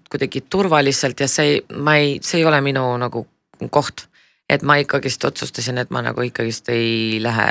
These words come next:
Venemaale. Ja siis, äh, läksingi õppima Viljandisse ja loomulikult õppimine oli ju eesti keeles ja siis ma mõtlesin, et, hmm, miks ma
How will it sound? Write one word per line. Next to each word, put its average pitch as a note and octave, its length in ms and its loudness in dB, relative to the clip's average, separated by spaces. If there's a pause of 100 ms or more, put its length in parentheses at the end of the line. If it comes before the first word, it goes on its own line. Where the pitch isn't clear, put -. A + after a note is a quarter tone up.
Venemaale. G#2+ 440 -4 (520)
Ja D#3+ 140 6
siis, F3+ 440 2
äh, E3+ 340 4
läksingi G3 480 2
õppima E3+ 320 4
Viljandisse E3+ 840 4
ja D#3 260 8
loomulikult D#3 500 4
õppimine C#3 320 0
oli C3 220 4
ju B2+ 100 4
eesti C3+ 300 2
keeles B2+ 340 4
ja B2 80 -2
siis A#2+ 180 -6
ma A2+ 140 -2
mõtlesin, A#2 400 0
et, A#2 160 0
hmm, C#3+ 480 -4
miks D3+ 240 -6
ma B2+ 140 0